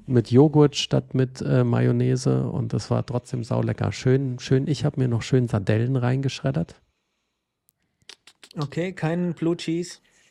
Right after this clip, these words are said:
Speaker 1: Und, nee, gehört nicht auf Caesar Salad.
Speaker 2: Ja, weißt du, kannst ja in vielen Restaurants in den U S A
Speaker 1: Ja, ja.
Speaker 2: kannst ja, in, besonders in ein paar Ketten,
Speaker 1: Pass auf,
Speaker 2: die
Speaker 1: ich,
Speaker 2: ich
Speaker 1: ich,
Speaker 2: kenne.
Speaker 1: ich, ich verabschiede uns jetzt noch.
Speaker 2: Steakhouse-Ketten.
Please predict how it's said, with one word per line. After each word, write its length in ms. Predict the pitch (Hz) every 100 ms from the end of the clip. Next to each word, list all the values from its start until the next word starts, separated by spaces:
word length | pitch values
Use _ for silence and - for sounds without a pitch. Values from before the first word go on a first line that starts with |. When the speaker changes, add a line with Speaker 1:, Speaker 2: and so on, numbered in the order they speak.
| -
Speaker 1:
Und, 400 | 160 190 185 -
nee, 200 | 127 131
gehört 320 | 127 120 123
nicht 180 | 110 117
auf 120 | 104 -
Caesar 280 | 107 104
Salad. 400 | 95 104 98 95 - _ _ -
Speaker 2:
Ja, 460 | 139 139 135 143 127
weißt 240 | 139 139
du, 60 | 127
kannst 260 | 131 127
ja 320 | 131 120 120 127 - - - - - _
in 160 | - -
vielen 280 | - 147 147
Restaurants 600 | 143 127 139 139 143 127
in 180 | 120 123
den 80 | 151
U 120 | 139
S 100 | 120
A 40 |
Speaker 1:
Ja, 200 | 110 113
ja. 60 | 110
Speaker 2:
kannst 260 | 113 107 143
ja, 240 | 131 127
in, 160 | 135 127
besonders 380 | - 160 165 143
in 80 | 143
ein 140 | -
paar 160 | - 135
Ketten, 160 | -
Speaker 1:
Pass 120 | 131
auf, 140 | 156 143
Speaker 2:
die 60 |
Speaker 1:
ich, 140 | 139 175
Speaker 2:
ich 80 | 165
Speaker 1:
ich, 100 | 135
Speaker 2:
kenne. 120 | 165
Speaker 1:
ich, 160 | 147 -
ich 220 | 151 -
verabschiede 600 | - 135 - - 156 151
uns 160 | 127 -
jetzt 120 | 131 147
noch. 100 | 131
Speaker 2:
Steakhouse-Ketten. 600 | 135 123 - 127 139